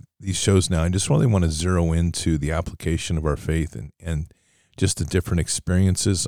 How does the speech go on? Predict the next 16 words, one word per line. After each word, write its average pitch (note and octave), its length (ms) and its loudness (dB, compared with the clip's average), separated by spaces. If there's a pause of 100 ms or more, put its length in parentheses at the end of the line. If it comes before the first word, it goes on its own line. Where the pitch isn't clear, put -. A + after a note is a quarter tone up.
always F#2 300 2
kind F#2 240 -2
of D2+ 80 -2
heading F#2 320 0
towards F2 300 0
that D#2+ 180 -2
direction D#2+ 760 -4 (1200)
of F2 200 0
the - 80 -2
strength G#2+ 360 2
in G2+ 60 4
our E2+ 140 2
faith - 540 -2
and F2+ 120 -2
ultimately, E2+ 800 -2 (1800)
ultimately F2 760 0